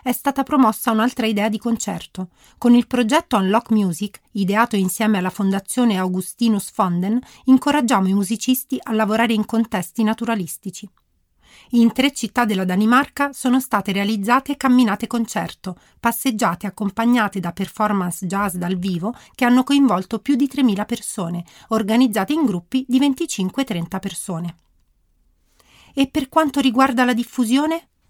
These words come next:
Dopo il grande interesse suscitato a livello internazionale da Baggars Jazz, Unlock Music e The Streaming Service, siamo andati alla ricerca di nuova linfa vitale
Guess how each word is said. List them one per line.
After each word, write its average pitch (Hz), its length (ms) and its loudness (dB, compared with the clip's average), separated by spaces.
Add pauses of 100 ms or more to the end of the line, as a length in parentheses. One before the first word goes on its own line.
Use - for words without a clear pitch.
(120)
Dopo 247 280 2
il 247 140 0
grande 320 300 2
interesse 208 580 -2
suscitato 208 600 -4
a 180 40 0
livello 202 360 0
internazionale 196 1000 -2
da 175 140 -4
Baggars 202 540 -2
Jazz, 202 340 0 (280)
Unlock 190 400 -2
Music 214 480 0
e 190 80 -4
The 175 100 -4
Streaming 214 480 -2
Service, 202 540 -4 (220)
siamo 285 280 2
andati 226 340 0
alla 185 140 -2
ricerca 247 440 -4
di 202 120 0
nuova 226 260 2
linfa 214 340 -2
vitale 170 460 -6